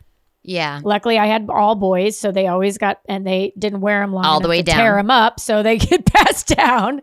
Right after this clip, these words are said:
Speaker 1: Yeah.
Speaker 2: Um, but, you know, they always had polos and Nike and all that. And now here
Speaker 1: I have
Speaker 2: we
Speaker 1: people
Speaker 2: are.
Speaker 1: call me all the time. Who the fuck
Speaker 2: You're
Speaker 1: calls
Speaker 2: so
Speaker 1: people?
Speaker 2: popular.
Speaker 1: I mean, it's, you know what it <laughs> is? I don't know what it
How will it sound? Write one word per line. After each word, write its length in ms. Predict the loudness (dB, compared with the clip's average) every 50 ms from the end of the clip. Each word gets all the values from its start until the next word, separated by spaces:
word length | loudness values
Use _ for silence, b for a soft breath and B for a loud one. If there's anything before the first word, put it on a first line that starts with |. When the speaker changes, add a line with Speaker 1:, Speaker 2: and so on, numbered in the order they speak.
| _ -10
Speaker 1:
Yeah. 360 | -4 0 0 0 0 -2 -6 -12 _ _ _ _
Speaker 2:
Um, 640 | -2 0 2 2 2 2 0 0 -2 -4 -8 -14 -20 _ _ _ _ _
but, 160 | -10 -8 -6 -4
you 60 | -2 0
know, 260 | 2 2 2 2 2
they 100 | 4 4
always 240 | 4 2 2 0 0
had 160 | -2 -4 -4
polos 840 | -2 -2 0 2 2 2 2 2 2 2 2 2 0 0 0 -2
and 320 | -2 -2 -2 -4 -8 -10 -14 _ _ _ _ _ _ _ _ _ _ _ _
Nike 920 | -6 -2 0 2 2 0 0 -2 -2 0 0 2 2 2 2 2 2 0 0
and 340 | 0 -2 -4 -6 -10 -12 -10 -6
all 280 | -4 0 0 0 0 0
that. 340 | 0 0 0 0 -2 -6 _ _ _ _ _ _ -16
And 100 | -12 -10
now 220 | -8 -6 -4 -2
here 20 | -2
Speaker 1:
I 60 | 0 0
have 80 | 2 2
Speaker 2:
we 60 | 2
Speaker 1:
people 160 | 2 2 0 0
Speaker 2:
are. 60 | 2
Speaker 1:
call 160 | 2 2 0
me 200 | 0 -2 -6 -8 _ -4
all 160 | -2 -2 0 -2
the 80 | -2
time. 300 | -4 -8 -10 -12 -14 -18 -20 _ -10
Who 100 | -6 -4
the 80 | -4 -4
fuck 220 | -2 -2 -2 0
Speaker 2:
You're 100 | 0 2
Speaker 1:
calls 240 | 2 2 2 2 2
Speaker 2:
so 220 | 2 2 2 2
Speaker 1:
people? 100 | 2 0
Speaker 2:
popular. 640 | 0 0 -2 -4 -6 -8 -8 -8 -8 -10 -12 -16 _ _ _ -2
Speaker 1:
I 120 | 0 2 2
mean, 280 | 2 2 2 0 0 -2
it's, 200 | -2 -4 -4 -6 -10 -6
you 120 | -4 -2
know 100 | 0 0
what 160 | 0 0 0 0
it 120 | 0 0
<laughs> 280 | 2 4 4 2 2 -2
is? 280 | -4 -6 -8 -10 -12 -16 _ _ -4
I 100 | -2 0 0
don't 100 | -2 -4
know 80 | -6
what 140 | -8 -10 -10
it 80 | -12 -14